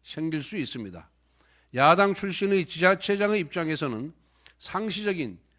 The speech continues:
예산 공안 정국에 시달리게 될 것입니다.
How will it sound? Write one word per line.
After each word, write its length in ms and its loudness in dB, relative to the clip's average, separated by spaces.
예산 520 2
공안 360 2
정국에 420 0
시달리게 540 0
될 180 -2
것입니다. 580 -12